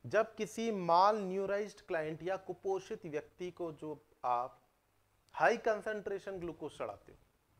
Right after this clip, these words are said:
तो जैसे ही ये हाई concentration glucose एकदम से body में जाती है माल न्यूराइज्ड क्लाइंट में, तो यह पोटेशियम,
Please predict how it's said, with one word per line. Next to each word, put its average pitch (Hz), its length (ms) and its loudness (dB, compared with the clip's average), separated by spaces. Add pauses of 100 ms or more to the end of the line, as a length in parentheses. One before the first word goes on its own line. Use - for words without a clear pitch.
(680)
तो 151 120 0
जैसे 175 420 2
ही 220 140 -2
ये 220 80 2
हाई 185 200 2
concentration 185 640 -4
glucose 170 460 -4 (100)
एकदम 180 360 -2
से 196 140 -6
body 160 280 -2
में 165 120 -4
जाती 143 360 -2
है 127 100 -4 (160)
माल 147 180 -2
न्यूराइज्ड 143 340 -4
क्लाइंट 113 300 -10
में, 104 120 -18 (1500)
तो 190 100 4
यह 185 220 4
पोटेशियम, 226 560 -2